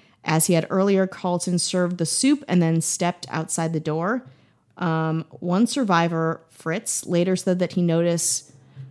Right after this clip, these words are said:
something flowing under the screen door from the court.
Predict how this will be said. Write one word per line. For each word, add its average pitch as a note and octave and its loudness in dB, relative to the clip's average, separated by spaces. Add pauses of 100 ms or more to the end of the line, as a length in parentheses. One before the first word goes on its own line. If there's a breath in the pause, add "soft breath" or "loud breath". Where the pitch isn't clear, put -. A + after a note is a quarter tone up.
(120 loud breath)
something C4 4
flowing B3 4
under A3 4
the A3 4
screen A3 4
door F#3+ 4
from F3+ 0
the E3 0
court. - -10